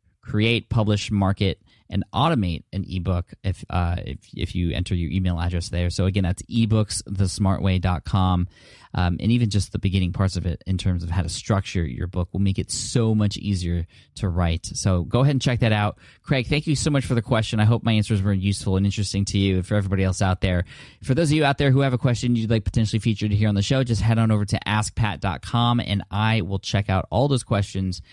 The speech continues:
And, uh, you know, so many are coming in now, so I'm not able to answer all of them, but I do answer ones that are good and that haven't been asked before.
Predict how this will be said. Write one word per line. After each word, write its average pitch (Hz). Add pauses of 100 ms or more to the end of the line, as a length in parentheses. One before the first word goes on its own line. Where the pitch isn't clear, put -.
(260)
And, 95
uh, 87
you 95
know, 87 (260)
so 139
many 113
are 90
coming 95
in 92
now, 87
so 95
I'm 95
not 104
able 95
to -
answer 95
all 104
of 113
them, 127
but 107
I 87
do 95
answer 95
ones 92
that 90
are -
good 113
and 92 (220)
that 85
haven't 98
been 90
asked 87 (180)
before. 90